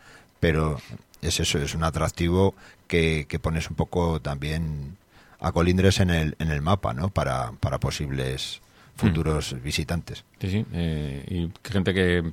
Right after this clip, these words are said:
Speaker 2: que va a venir, que no, que no lo conoce seguramente, otros sí, de otros capítulos anteriores, pero en definitiva es un lugar muy acogedor y desde luego van a, van a venir encantados, ¿no? Y con este, con este producto tan noble y tan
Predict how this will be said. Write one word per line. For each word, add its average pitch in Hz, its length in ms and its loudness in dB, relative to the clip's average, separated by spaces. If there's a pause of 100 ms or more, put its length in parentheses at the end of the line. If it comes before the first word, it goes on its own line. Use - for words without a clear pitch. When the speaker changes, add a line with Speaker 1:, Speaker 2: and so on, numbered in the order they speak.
Speaker 2:
que 95 100 0
va 98 140 6
a - 20 6
venir, 104 320 4
que 90 140 -2
no, 90 320 0 (160)
que 87 100 2
no 92 140 4
lo 90 80 2
conoce 98 260 0
seguramente, 92 480 0
otros 87 260 -4
sí, 117 120 2
de 110 120 0
otros 78 200 -4
capítulos 78 400 -4
anteriores, 98 480 2 (400)
pero 110 160 6
en 110 40 8
definitiva 107 400 4
es 135 80 4
un 101 60 2
lugar 80 400 0
muy 82 260 -4
acogedor 80 460 -2
y 85 80 0
desde 78 220 -8
luego 78 200 -4
van 67 180 -8
a, 64 100 -12
van 82 180 -4
a 76 80 -2
venir 82 460 -4
encantados, 78 560 -2
¿no? 113 80 2
Y - 20 0
con 92 140 -2
este, 90 280 0 (440)
con 95 100 2
este 92 160 4
producto 101 380 2
tan 78 440 -2 (200)
noble 92 440 4
y 98 180 0
tan 80 680 0